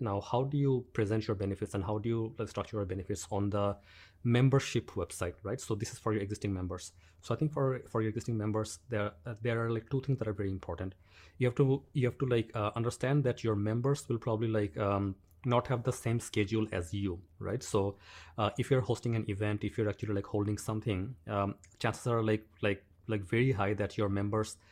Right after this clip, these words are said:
will not be available at the same time. So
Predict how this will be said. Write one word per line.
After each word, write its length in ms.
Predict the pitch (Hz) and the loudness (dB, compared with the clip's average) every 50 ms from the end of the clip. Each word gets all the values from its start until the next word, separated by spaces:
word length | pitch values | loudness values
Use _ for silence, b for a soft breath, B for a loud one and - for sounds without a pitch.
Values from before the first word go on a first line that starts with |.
| B B B B B B B | B B B B B B B
will 240 | 117 110 113 110 107 | 0 2 4 4 4
not 200 | 110 107 110 113 | 2 0 0 2
be 60 | 113 | 2
available 380 | 104 101 110 104 107 - 104 98 | 2 2 2 0 -2 -2 -2 -4
at 80 | 98 | -4
the 80 | - - | -6 -6
same 220 | - - 98 98 - | -6 -4 -4 -4 -4
time. 320 | - 98 90 107 160 175 - - | -6 -6 -4 -4 -4 -6 -8 -14
So 420 | - - - 120 107 101 104 101 | -16 -6 -2 0 2 2 2 0